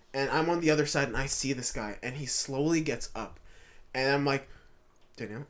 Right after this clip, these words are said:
open the car, open the door, like, right now." And then she's like, "Why?" And I'm like, "Just do it." And then,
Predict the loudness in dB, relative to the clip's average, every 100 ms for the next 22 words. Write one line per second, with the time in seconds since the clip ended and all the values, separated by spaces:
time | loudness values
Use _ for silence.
0 | -10 -6 -2 -2 -2 -6 -6 -10 -2 2
1 | 2 4 4 4 4 4 2 2 4 4
2 | 4 2 2 -2 0 0 0 0 0 2
3 | 2 0 -4 -4 -4 -4 -2 2 2 2
4 | 0 -8 -2 0 0 -4